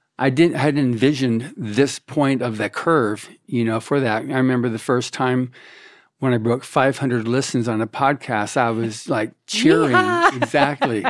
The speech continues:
Speaker 1: exactly. And now every episode's over two million listens.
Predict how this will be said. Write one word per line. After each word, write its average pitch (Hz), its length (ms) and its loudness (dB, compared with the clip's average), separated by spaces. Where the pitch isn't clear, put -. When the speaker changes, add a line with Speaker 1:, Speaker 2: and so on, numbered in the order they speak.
Speaker 1:
exactly. 123 640 -2
And 107 100 0
now 120 240 0
every 117 220 0
episode's 113 480 -4
over 113 180 -2
two 123 220 -4
million 123 340 0
listens. 101 460 -6